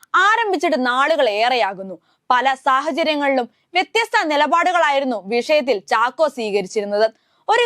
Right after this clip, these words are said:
ഘട്ടത്തിൽ ശശീന്ദ്രനൊപ്പം നിൽക്കുകയും പിന്നീട് തോമസ് കെ തോമസിനൊപ്പം നിൽക്കുകയും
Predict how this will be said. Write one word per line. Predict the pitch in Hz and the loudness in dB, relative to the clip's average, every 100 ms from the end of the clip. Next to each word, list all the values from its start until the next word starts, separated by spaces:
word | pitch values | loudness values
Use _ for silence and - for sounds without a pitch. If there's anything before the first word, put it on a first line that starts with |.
| 427 | 0
ഘട്ടത്തിൽ | 349 330 285 - _ - | 0 -2 -2 -4 _ -4
ശശീന്ദ്രനൊപ്പം | 339 330 440 440 440 427 415 349 | -2 0 0 0 -2 -2 0 0
നിൽക്കുകയും | 302 294 277 254 190 _ | -2 -2 -2 -2 -6 _
പിന്നീട് | 285 277 311 302 220 - | -2 0 2 0 -2 -2
തോമസ് | 269 285 359 392 | -2 0 -2 -2
കെ | 403 403 | -2 0
തോമസിനൊപ്പം | 370 359 381 339 349 311 | -2 -2 -4 -2 -2 -2
നിൽക്കുകയും | 294 302 302 320 | -2 -2 -4 -4